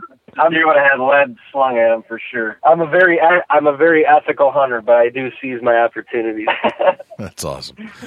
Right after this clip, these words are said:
Speaker 3: Oh man! All right, guys. So we're, I've got ten rapid fire questions for, for each of you, and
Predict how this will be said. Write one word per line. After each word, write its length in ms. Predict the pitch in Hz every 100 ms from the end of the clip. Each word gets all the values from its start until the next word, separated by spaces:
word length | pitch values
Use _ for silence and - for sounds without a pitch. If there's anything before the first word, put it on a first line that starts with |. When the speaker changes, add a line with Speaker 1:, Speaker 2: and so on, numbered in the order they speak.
| 208 -
Speaker 3:
Oh 340 | 98 92 80
man! 300 | 78 78 69 - - - -
All 80 |
right, 120 | 127 117
guys. 240 | 110 113
So 300 | - 113 104 _ -
we're, 300 | 107 120 - -
I've 220 | 104 107
got 240 | 151 156 - _ -
ten 360 | - 127 135
rapid 480 | 98 87 90 87 76
fire 380 | - 80 78 69
questions 540 | - 78 69 69 69
for, 380 | - - 69 64 64 _ _
for 120 | -
each 220 | 80 76 71
of 100 | 69
you, 240 | 69 69 _ _ - -
and 520 | 82 82 78 78 71